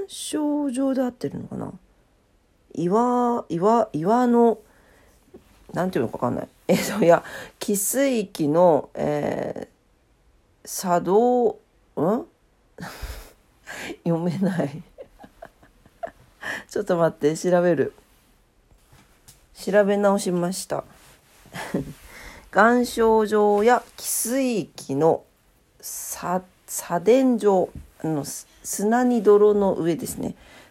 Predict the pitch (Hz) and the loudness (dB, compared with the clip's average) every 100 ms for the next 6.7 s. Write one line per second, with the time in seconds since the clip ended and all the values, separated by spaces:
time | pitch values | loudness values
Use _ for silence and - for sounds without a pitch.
0 | - - - 151 117 139 - - 196 175 | -2 0 0 -2 -4 -6 -12 -4 2 2
1 | 139 131 139 - - - _ - _ - | 2 0 -2 -6 -12 -16 _ -20 _ -10
2 | 151 170 185 185 147 131 - _ - - | -8 -6 -6 -2 0 0 -4 _ -20 -20
3 | - - 170 165 190 190 254 269 214 185 | -10 0 0 2 2 4 4 6 6 6
4 | 185 170 165 - 196 233 240 240 208 170 | 2 -2 -4 -4 -2 0 4 4 4 2
5 | 175 196 - 202 196 - 247 220 214 208 | 2 -2 -4 -4 -4 -2 0 0 0 -2
6 | 202 196 196 196 196 185 165 | -4 -4 -2 -2 -2 -2 -4